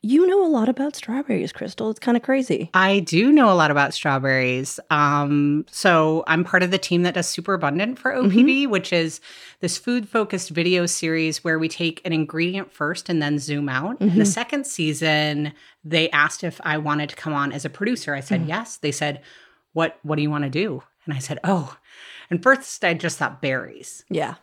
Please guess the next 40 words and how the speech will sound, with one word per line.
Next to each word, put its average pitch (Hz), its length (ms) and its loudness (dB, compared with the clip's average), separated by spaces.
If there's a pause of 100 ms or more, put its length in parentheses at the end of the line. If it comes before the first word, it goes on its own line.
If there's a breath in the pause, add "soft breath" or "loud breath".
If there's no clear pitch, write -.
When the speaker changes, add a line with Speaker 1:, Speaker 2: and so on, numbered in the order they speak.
(120)
Speaker 2:
But 180 180 0
then 160 380 2
that 160 340 2 (160)
just 147 260 -4
is 143 180 -6
a 147 60 -2
huge 190 540 -2
category. 131 640 -6
So 151 400 0
I 151 80 0
narrowed 170 400 0
it 190 100 -6
down 151 220 0
to - 80 -12
strawberries 156 680 -2
because 156 800 -4 (580 loud breath)
Hood 185 280 2
strawberries, 143 720 -2
which 151 180 -6
are 147 140 0
these 143 320 -6
iconic 151 520 -2
Oregon 143 340 -2
strawberries, 160 520 -2
were 160 160 -4
actually 147 720 -4 (260 soft breath)
created 156 500 0
and 147 120 -4
developed 143 380 -2
here 156 320 -4
in 160 220 -2
Oregon 147 400 -4
at 165 120 -4
Oregon 151 300 -4
State 151 240 -6
University 147 560 -6
by 175 160 -6
G 143 180 -6
F 135 200 -10
Waldo. 175 480 -6